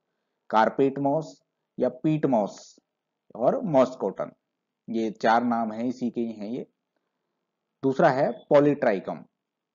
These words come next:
इसे गिलहरी पुच्छ की पूंछ मॉस के नाम से जाना जाता है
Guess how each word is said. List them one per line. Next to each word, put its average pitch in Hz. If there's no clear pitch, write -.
इसे 160
गिलहरी 120
पुच्छ 151
की 165
पूंछ 156
मॉस 117
के 123
नाम 101
से 110
जाना 101
जाता 101
है -